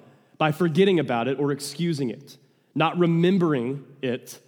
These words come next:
in order to see it as something that needs fixed. It is good for God to show us how sinful we are because it's true. He's not being mean. It's not a mean thing to be told that you are evil in your heart.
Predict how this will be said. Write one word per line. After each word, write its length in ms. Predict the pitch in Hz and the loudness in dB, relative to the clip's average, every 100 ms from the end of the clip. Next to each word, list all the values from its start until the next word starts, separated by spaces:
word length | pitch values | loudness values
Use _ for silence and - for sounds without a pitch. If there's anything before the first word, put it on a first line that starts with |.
| _ | _
in 140 | - 139 | -8 0
order 280 | 156 151 | 0 0
to 120 | 143 139 | -2 -6
see 400 | - - 180 135 | -8 -4 2 2
it 160 | 120 | 0
as 120 | 131 | -10
something 380 | - 147 123 127 | -6 -6 -4 -4
that 120 | 120 | -4
needs 200 | 120 101 | -6 -8
fixed. 680 | - - 120 - - - - _ _ _ _ _ _ _ - | -12 -8 -8 -8 -16 -18 -20 _ _ _ _ _ _ _ -2
It 100 | 156 | 0
is 160 | 139 | 0
good 600 | 120 - 165 160 127 104 | -4 -4 0 2 2 -2
for 140 | - 143 | -6 -4
God 280 | 123 123 | -2 -4
to 80 | 113 | -6
show 460 | 110 - - 147 123 | -10 -8 -4 -2 -2
us 480 | 95 - - - - _ _ _ _ | -6 -12 -18 -18 -20 _ _ _ _
how 160 | 127 | -10
sinful 520 | 113 - 156 131 - | -8 -6 -4 -4 -6
we 160 | 110 107 | -4 -6
are 260 | 113 107 92 | -6 -8 -8
because 380 | 107 98 127 101 | -12 -10 -10 -10
it's 140 | - | -14
true. 400 | - - 110 107 - _ _ _ _ _ _ _ _ | -16 -10 -10 -12 -20 _ _ _ _ _ _ _ _
He's 180 | 131 127 | -6 -2
not 200 | 160 151 | -2 2
being 300 | 165 135 135 | 2 4 2
mean. 440 | 147 127 90 - - _ _ _ _ _ _ - | 2 0 -4 -14 -20 _ _ _ _ _ _ -14
It's 140 | 127 | -4
not 160 | 175 143 | -2 0
a 180 | 151 - - | -2 -2 -8
mean 400 | 135 147 170 185 | -2 0 2 2
thing 460 | 170 - 165 143 98 | -2 -2 -2 -2 -4
to 220 | - 131 | -6 -6
be 260 | 117 135 131 - | -2 -4 -6 -14
told 460 | - - 180 160 120 | -20 -4 -2 0 -2
that 120 | 117 | -4
you 100 | 131 | -4
are 100 | 131 131 | -4 -6
evil 340 | 185 151 135 | -6 -4 -4
in 80 | 127 | -4
your 120 | 120 | -6
heart. 480 | - 139 117 - | -6 -6 -8 -10